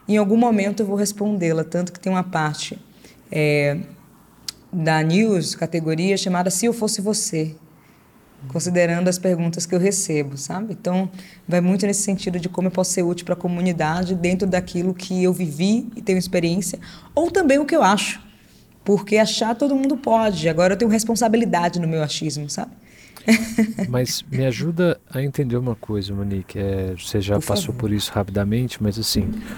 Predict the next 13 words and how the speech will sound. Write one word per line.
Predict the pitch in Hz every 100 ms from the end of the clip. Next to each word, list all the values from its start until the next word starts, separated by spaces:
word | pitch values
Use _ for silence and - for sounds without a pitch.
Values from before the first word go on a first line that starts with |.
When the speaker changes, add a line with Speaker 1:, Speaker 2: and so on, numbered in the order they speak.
| - - - -
Speaker 2:
você | 107 107 -
é |
uma | 139
pessoa | - 131 - 127 127
multiplataforma | 117 113 - - 110 113 - 113 107 98 95
hoje, | 92 92
né? | - -
Você | -
tá | - 101 104
em | 104
vários | 98 98 110 120 -
canais, | - 104 101 107 117 107
em | 110